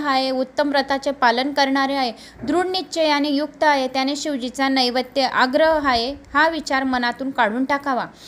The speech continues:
त्याने शिवनैवेद्य अवश्य भक्षण करावे, अवश्य घ्यावे. शिवनैवेद्य जो कोणी घेतो, तो खूप भाग्यवान राहतो."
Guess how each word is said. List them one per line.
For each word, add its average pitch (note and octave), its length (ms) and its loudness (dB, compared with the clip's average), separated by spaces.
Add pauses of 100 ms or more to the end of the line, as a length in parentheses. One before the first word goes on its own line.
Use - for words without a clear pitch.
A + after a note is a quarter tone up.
(240)
त्याने D#4+ 280 2
शिवनैवेद्य D4+ 880 0
अवश्य E4 380 0
भक्षण C#4 440 0
करावे, C4 360 -2 (140)
अवश्य F4 420 0
घ्यावे. D4 380 0
शिवनैवेद्य C#4 840 0
जो C#4 360 2
कोणी D#4 300 -4
घेतो, C4+ 340 -4
तो C#4+ 240 -10
खूप F#4 180 -4
भाग्यवान C4 520 0
राहतो." C#4 340 -4